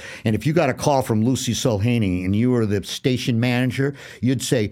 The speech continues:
"You're gonna run this or you're not gonna get Entertainment Tonight or the Arsenio Hall show." And those two shows were huge, hugely popular and blockbuster shows and making stations a lot of money.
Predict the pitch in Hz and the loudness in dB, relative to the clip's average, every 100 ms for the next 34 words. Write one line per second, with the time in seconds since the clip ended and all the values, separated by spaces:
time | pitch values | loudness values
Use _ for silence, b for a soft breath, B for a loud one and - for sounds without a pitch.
0 | B 113 151 139 113 127 135 110 - 107 | B 0 2 2 2 2 2 0 0 0
1 | 120 131 113 120 104 113 131 110 104 127 | 2 2 0 -2 0 0 2 0 0 0
2 | 101 98 104 101 104 104 101 92 - 120 | 0 0 0 0 0 -2 0 0 -2 -2
3 | 104 90 113 104 - 80 B B 95 82 | 0 2 2 0 -2 -6 B B -2 2
4 | 131 127 120 - 110 104 90 82 - - | 0 2 -2 0 0 -2 -4 -8 -10 -16
5 | - 190 190 180 131 104 - - 175 165 | -10 -2 0 2 0 -2 -6 -2 0 -2
6 | - 104 98 90 B B B B - 131 | -2 -4 -2 -4 B B B B -4 -2
7 | 127 - 110 107 - 90 78 107 123 120 | -2 0 0 0 -2 -6 -2 0 0 0
8 | 120 - 92 - 104 104 - 95 90 113 | -2 -2 -4 0 0 0 -2 -2 0 0
9 | 127 127 98 - 101 - 98 - 87 87 | 0 -2 -2 -2 -2 -2 -4 -4 -4 0
10 | 104 107 107 110 | 2 2 2 0